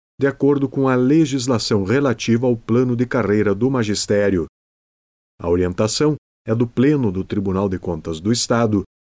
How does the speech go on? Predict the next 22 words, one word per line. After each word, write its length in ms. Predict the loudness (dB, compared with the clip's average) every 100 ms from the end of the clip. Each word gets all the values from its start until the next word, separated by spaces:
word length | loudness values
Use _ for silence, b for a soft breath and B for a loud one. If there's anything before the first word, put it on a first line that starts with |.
| _
em 160 | -2 0
resposta 640 | 2 0 0 0 0 -2
à 20 | -4
consulta 460 | -4 -4 -4 -4
formulada 720 | -2 -2 0 0 2 2 0 0 _ _ -4
por 160 | 0
Edemétrio 760 | 2 2 2 2 2 0 -2 -2
Benato 560 | 0 0 0 -4 -6 -4
Júnior, 420 | 0 2 4 2 -2 _ _ -2
prefeito 580 | -2 0 0 0 0
de 80 | -2
Inácio 420 | 0 0 -2 -2
Martins. 640 | -2 -2 -2 0 0 -2 -8 _ _ _ _ _ _ _ _ _
Segundo 400 | -6 0 2 2
os 80 | 0
conselheiros 560 | -2 0 0 2 2 0
reunidos 540 | 0 2 0 -2 -2
no 120 | -4
Pleno, 380 | 0 0 2 0 -2 _ _ -10
após 380 | -4 0 0 2
o 80 |
enquadramento, 800 | 0 0 0 2 2 2 2 -2